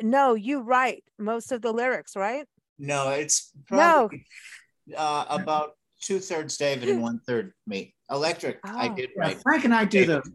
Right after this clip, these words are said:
Speaker 3: most of the songwriting, and, uh, uh, the, yeah, stuff starts there. So, yeah.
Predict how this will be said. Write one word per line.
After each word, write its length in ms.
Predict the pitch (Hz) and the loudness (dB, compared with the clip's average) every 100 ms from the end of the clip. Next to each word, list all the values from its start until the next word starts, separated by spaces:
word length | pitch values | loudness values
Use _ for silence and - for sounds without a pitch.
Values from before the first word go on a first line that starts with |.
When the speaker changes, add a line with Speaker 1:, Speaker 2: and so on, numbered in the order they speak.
| - - | -14 -10
Speaker 3:
most 360 | 202 196 185 - | -4 0 0 0
of 60 | 139 | -6
the 60 | |
songwriting, 840 | 127 - 147 143 127 117 110 110 - - | -6 -4 -2 -2 -2 -2 -4 -8 -12 -10
and, 420 | 123 113 113 117 | -6 -6 -6 -6
uh, 280 | 113 110 113 - _ _ _ _ _ _ - | -6 -6 -10 -14 _ _ _ _ _ _ -20
uh, 220 | 101 95 - _ _ _ _ _ _ _ _ _ _ _ | -18 -18 -20 _ _ _ _ _ _ _ _ _ _ _
the, 100 | 156 | 0
yeah, 300 | 156 170 110 | 2 2 0
stuff 500 | 104 - - - 135 | -4 -10 -12 -6 -6
starts 480 | - - 123 113 - | -6 -6 -6 -6 -10
there. 380 | - 113 107 104 | -14 -14 -14 -16
So, 360 | - - - - _ _ _ - | -18 -18 -20 -20 _ _ _ -20
yeah. 180 | - | -20